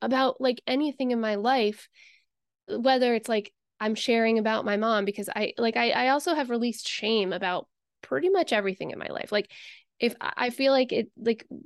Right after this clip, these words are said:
I wanna connect more with people, and I think people desire connection more. And the more, like, if, like, I don't mind being that permission, that per-, that permission for people to, like, be open, to share, to, like, put words around things. I f-,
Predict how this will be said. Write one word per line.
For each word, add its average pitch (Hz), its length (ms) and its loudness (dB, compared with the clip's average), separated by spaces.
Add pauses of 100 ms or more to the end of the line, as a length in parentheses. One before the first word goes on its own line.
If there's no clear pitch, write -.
(260)
I 226 140 0
wanna 247 320 6
connect 220 540 0
more 202 240 2
with 202 200 -2
people, 208 320 -2
and 214 160 2
I 214 60 0
think 220 220 -2
people 220 240 -4
desire 208 480 0
connection 180 500 -4
more. 165 220 -4
And 214 240 0
the 214 60 2
more, 233 340 2 (260)
like, 220 140 2
if, 208 160 0 (320)
like, 208 120 2
I 214 220 2
don't 247 180 2
mind 254 240 4
being 202 180 4
that 190 140 0
permission, 185 580 -4
that 208 260 0
per-, 196 260 -2
that 196 220 -2
permission 190 480 -2
for 160 160 -6
people 170 380 -4
to, - 120 -10
like, 175 340 -4 (220)
be 226 220 0
open, 185 500 -2
to 220 140 -4
share, 170 600 -4
to, 190 260 -2
like, - 340 -2 (320)
put - 220 0
words 202 320 2
around 165 440 -4
things. 175 380 -6
I 185 100 -4
f-, - 160 -12